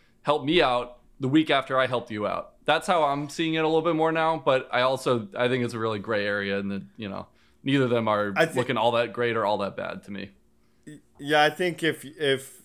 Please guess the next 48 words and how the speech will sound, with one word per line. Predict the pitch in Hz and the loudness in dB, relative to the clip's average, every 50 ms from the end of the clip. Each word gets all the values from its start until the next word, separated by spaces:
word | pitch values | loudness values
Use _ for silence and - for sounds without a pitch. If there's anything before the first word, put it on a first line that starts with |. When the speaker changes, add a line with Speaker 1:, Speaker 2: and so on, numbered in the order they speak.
| _ - | _ -14
Speaker 2:
she | - - 160 165 160 | -10 -8 -4 -4 -4
wants | 151 131 120 127 135 139 127 - - | -4 -2 0 0 0 0 -2 -4 -4
help | 135 135 131 127 - | -2 -2 -2 -2 -4
from | - 131 123 117 | -8 -10 -10 -8
him, | 120 120 123 127 123 | -6 -4 -4 -4 -4
it's | 123 120 117 - | -4 -6 -6 -4
gotta | - 135 123 117 113 | -2 -2 -2 -2 -2
be, | 101 117 117 | -4 -4 -4
like, | 113 113 113 110 98 87 110 | -2 -2 -2 -2 -4 -6 -6
a, | 117 110 104 101 101 98 98 98 98 95 - _ - | -6 -4 -4 -2 -4 -4 -4 -6 -6 -10 -12 _ -6
"I'm | 127 151 170 | -4 -2 -2
gonna | 165 143 135 | -2 -2 -4
save | 131 - - 139 127 117 104 95 | -4 -4 -2 -2 0 -2 -2 -4
you" | 101 110 110 101 | -6 -8 -8 -8
type | - 110 95 92 - - | -8 -8 -8 -8 -10 -12
of | 87 - | -14 -14
thing. | 104 92 85 76 76 | -14 -14 -14 -16 -14
Like, | 87 101 107 | -10 -8 -6
I'll | 101 107 131 | -4 -4 -4
save | 127 - 147 131 113 101 | -2 -2 -2 -2 -2 -4
you | 101 117 123 131 127 123 123 | -6 -8 -6 -4 -4 -4 -4
as | 120 113 117 104 | -4 -4 -6 -6
in | 104 95 90 | -8 -12 -12
Tori | - 120 117 113 107 | -10 -8 -6 -4 -6
the | 101 98 | -6 -8
person, | 90 - - 101 98 95 - - 92 85 85 80 - _ _ _ _ - | -10 -12 -10 -10 -10 -10 -12 -14 -18 -18 -18 -20 -20 _ _ _ _ -8
but | 135 | -4
Speaker 1:
Mm-hmm. | 127 110 104 104 101 104 | -2 -2 -2 -2 -2 -4
Speaker 2:
I'm | 117 | -2
not | 135 131 120 113 | -2 -2 -2 -2
gonna | 107 117 107 101 | -4 -6 -8 -10
save, | - - 117 110 107 104 104 101 92 82 | -8 -6 -4 -2 -2 -2 -2 -4 -6 -6
like, | 110 107 101 90 82 | -6 -6 -6 -6 -6
your | 101 113 110 107 | -6 -6 -6 -6
allies | 101 104 98 95 95 98 98 92 92 92 - | -6 -6 -4 -4 -4 -4 -6 -6 -8 -8 -10
and | 101 98 | -12 -12
everything | 92 92 87 - 101 95 | -12 -12 -14 -14 -14 -16
included | 90 87 85 - - 104 95 90 87 87 82 85 | -16 -16 -18 -14 -12 -10 -10 -10 -10 -12 -14 -14
in | 82 82 82 | -16 -16 -16
that. | 82 80 82 82 - - _ _ _ _ _ _ _ _ _ _ | -18 -18 -18 -18 -20 -20 _ _ _ _ _ _ _ _ _ _
Um, | 92 92 90 135 | -10 -6 0 0
Speaker 1:
That's | 147 151 151 | 0 0 0
a | 175 160 | -4 -4
fair | - 185 170 143 127 - | -2 0 0 0 0 0
Speaker 2:
so, | 135 | -2
Speaker 1:
point. | 120 107 107 107 113 113 - _ _ _ - - _ _ _ _ _ _ _ _ _ _ - | 0 0 0 -2 -4 -6 -10 _ _ _ -20 -20 _ _ _ _ _ _ _ _ _ _ -14
Speaker 2:
you | 120 120 113 | -10 -8 -8
know. | 98 87 85 82 - | -8 -10 -12 -16 -18